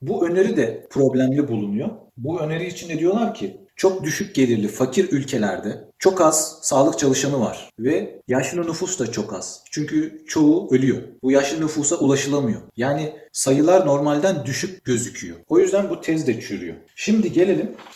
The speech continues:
bunu nasıl yorumlayacağımıza bakalım. Bu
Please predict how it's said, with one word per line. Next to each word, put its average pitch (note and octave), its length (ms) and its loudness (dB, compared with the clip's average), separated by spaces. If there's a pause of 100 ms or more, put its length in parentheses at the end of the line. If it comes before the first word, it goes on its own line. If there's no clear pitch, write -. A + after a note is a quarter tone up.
bunu F3 240 0 (220)
nasıl F#3 300 2 (340)
yorumlayacağımıza C3+ 920 2
bakalım. - 340 -8 (220)
Bu G3+ 260 -4